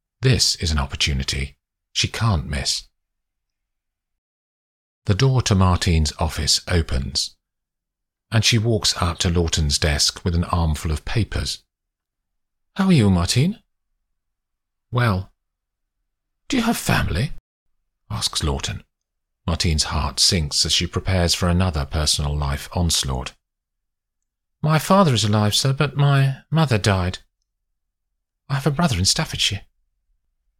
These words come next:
"When did your mother die?" "Last year, sir." "You didn't mention it," he says, looking for something in her face but not finding it. "I like to keep myself to myself, sir," she says.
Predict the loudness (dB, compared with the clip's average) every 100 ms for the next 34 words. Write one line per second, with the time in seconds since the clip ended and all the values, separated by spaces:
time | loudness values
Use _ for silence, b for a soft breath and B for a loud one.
0 | _ _ -4 0 4 6 4 2 0 -2
1 | -4 -8 -14 _ _ _ _ _ _ _
2 | _ _ _ _ _ 2 4 4 4 4
3 | 4 2 0 -4 _ _ _ _ _ _
4 | _ _ _ -6 0 4 4 2 0 -2
5 | -4 -12 _ _ _ _ -4 -2 0 0
6 | -2 -2 -2 -2 -2 -2 -4 -4 -4 -4
7 | -4 -4 -2 -2 -4 -6 -6 -6 -6 -4
8 | -2 -2 -6 -8 -14 _ _ _ _ _
9 | _ _ _ _ _ -4 2 4 2 -2
10 | -4 -2 -4 -4 _ -2 0 2 2 2
11 | 2 4 4 2 2 0 -2 -4 _ _
12 | _ _ _ _ -6 -4 -2 -4 -8